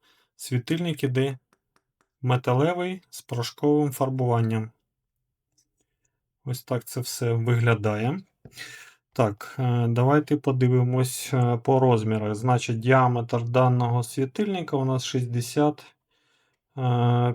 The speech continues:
п'ять міліметрів. Точніше, вісімдесят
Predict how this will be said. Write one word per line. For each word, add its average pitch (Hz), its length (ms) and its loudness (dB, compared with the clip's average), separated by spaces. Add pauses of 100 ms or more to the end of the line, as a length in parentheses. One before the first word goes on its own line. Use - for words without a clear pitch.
п'ять 127 460 0
міліметрів. 117 880 0 (2000)
Точніше, 127 680 0 (840)
вісімдесят 131 880 2